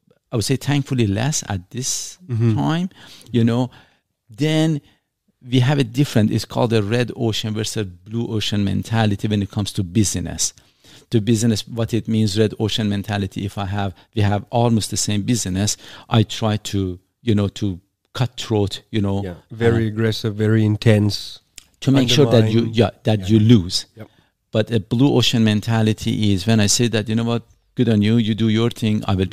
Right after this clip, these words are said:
Speaker 1: just create my own way of doing it, a little bit different, I will have my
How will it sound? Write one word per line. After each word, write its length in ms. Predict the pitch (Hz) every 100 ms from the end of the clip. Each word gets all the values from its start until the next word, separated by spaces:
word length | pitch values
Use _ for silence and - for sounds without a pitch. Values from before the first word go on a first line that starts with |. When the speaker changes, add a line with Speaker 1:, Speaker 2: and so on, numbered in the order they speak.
| 104
Speaker 1:
just 200 | 95 -
create 320 | - 101 98
my 220 | 101 95 -
own 320 | 107 110 101 90
way 140 | 110
of 180 | 98 87
doing 300 | 104 117 117
it, 200 | 135 139
a 100 | 90
little 380 | 92 107 107 95
bit 180 | 95
different, 340 | 113 110 113 107
I 80 | 92
will 140 | 92
have 160 | 101 95
my 160 | 98